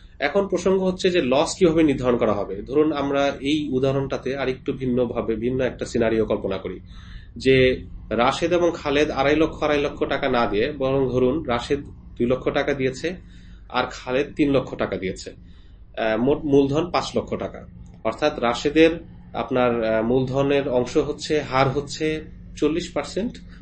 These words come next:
আর খালেদের মূলধনের হার হচ্ছে ষাট পার্সেন্ট।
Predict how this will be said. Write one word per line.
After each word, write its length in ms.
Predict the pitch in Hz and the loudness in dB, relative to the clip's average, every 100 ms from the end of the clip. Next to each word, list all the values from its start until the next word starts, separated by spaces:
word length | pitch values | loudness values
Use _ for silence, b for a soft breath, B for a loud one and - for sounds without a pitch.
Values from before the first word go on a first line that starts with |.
| - | -8
আর 80 | 123 - | -6 -6
খালেদের 520 | - 139 147 156 156 | -2 2 6 6 6
মূলধনের 480 | 139 139 131 143 135 | 6 4 2 -2 -2
হার 280 | 123 123 | -4 -6
হচ্ছে 400 | 123 127 - 156 190 B B - | -6 -8 -6 -6 -6 B B -14
ষাট 420 | - - 151 - | -10 -2 -2 0
পার্সেন্ট। 420 | 104 - 95 - | -4 -4 -6 -8